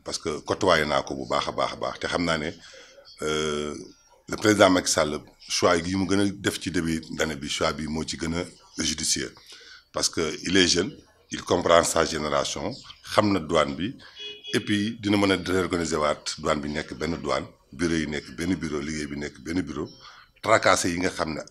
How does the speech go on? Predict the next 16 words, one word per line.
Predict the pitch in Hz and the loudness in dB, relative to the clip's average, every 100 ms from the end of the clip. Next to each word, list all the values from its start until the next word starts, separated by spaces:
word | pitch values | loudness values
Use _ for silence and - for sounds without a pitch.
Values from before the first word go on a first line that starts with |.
| - | -6
ak, | 82 - | -6 -4
euh, | 82 78 73 69 67 - | -4 -2 -2 -6 -8 -8
difficulté | 85 101 101 87 | -6 -4 -4 -4
yi | 85 | -2
nga | 85 | -2
xam | 82 76 | -2 -4
ne | |
moo | 76 | -4
am | 73 71 | -4 -4
ci | - | -8
procédure | 78 76 71 67 | -6 -6 -8 -6
douanière | 69 69 65 64 | -4 -4 -6 -10
yi. | - - - - | -14 -20 -20 -18
Je | - | -12
pense | 80 80 | -4 -2
que | 78 | -2